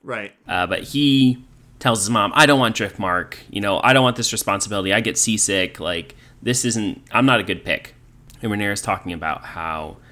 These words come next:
Speaker 2: you know, at first she was scared, and then she realized that it was her duty, and Luke says, "Well, you're perfect."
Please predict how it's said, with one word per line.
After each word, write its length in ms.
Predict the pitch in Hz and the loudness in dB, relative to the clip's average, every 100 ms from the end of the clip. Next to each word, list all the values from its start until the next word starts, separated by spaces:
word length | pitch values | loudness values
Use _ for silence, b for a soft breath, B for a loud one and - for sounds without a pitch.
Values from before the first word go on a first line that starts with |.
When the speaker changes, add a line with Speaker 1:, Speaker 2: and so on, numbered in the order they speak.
| b | b
Speaker 2:
you 120 | - | -6
know, 160 | 95 87 | -4 -4
at 100 | 80 | -4
first 380 | 110 92 - - | -4 -2 -2 -2
she 200 | - 113 | 2 0
was 220 | 101 90 | 0 -2
scared, 600 | - 90 87 87 80 78 | -2 0 0 0 -2 -4
and 260 | 82 85 92 | -6 -4 -4
then 180 | 101 | -2
she 140 | 98 95 | -4 -4
realized 400 | 92 87 85 - | -4 -2 -2 -4
that 160 | 82 | -6
it 60 | 73 | -6
was 160 | 82 - | -6 -6
her 100 | 110 | -2
duty, 800 | 131 131 120 107 92 85 80 - _ - - - - | 4 4 4 2 0 0 -4 -10 _ -20 -20 -20 -20
and 380 | - 98 95 90 | -14 -10 -8 -10
Luke 280 | 98 92 - | -10 -14 -6
says, 400 | - 92 87 - | -4 -2 -4 -6
"Well, 280 | 110 107 - - | -6 -6 -6 -6
you're 160 | 123 | -6
perfect." 600 | 135 143 151 - 65 - | 0 2 2 0 -8 -12